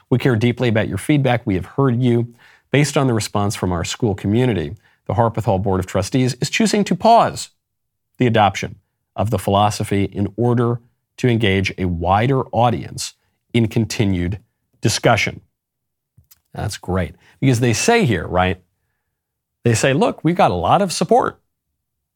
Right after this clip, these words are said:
and we got a lot of opposition, but we got a lot of support too, right? So they're trying to save face.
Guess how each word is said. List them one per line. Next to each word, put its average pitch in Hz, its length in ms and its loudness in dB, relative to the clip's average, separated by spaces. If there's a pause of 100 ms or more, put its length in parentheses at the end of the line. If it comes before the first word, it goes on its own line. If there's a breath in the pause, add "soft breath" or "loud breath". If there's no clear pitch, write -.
(140)
and 151 100 2
we 190 60 2
got 196 120 4
a 175 40 2
lot 160 140 4
of 156 60 0
opposition, 110 520 -2
but 135 60 -2
we 139 60 -2
got 175 100 2
a - 20 0
lot 247 160 4
of 247 60 -2
support 233 420 2
too, - 180 -4
right? 92 200 0
So - 100 -12
they're 104 80 -2
trying 165 260 0
to 113 60 0
save 101 280 -4
face. - 440 -4